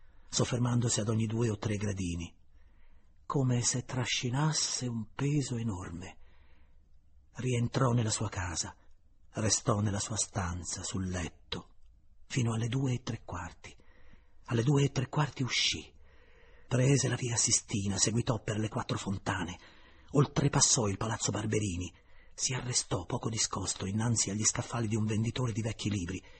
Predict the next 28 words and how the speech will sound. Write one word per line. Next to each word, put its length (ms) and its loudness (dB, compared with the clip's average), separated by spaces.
aspettando 1040 0
le 140 -4
tre. 360 -6
Il 60 2
venditore, 840 0
un 120 0
omuncolo 380 2
tutto 260 -4
rugoso 560 2
e 80 -2
peloso 460 0
come 220 -2
una 160 -2
testuggine 600 -2
decrepita, 580 -2
gli 140 2
offerse 560 2
i 120 -2
libri. 400 -2
Sceglieva 540 2
i 60 0
suoi 200 2
volumi 300 2
migliori, 580 0
a 100 0
uno 320 6
a 60 -2
uno, 460 0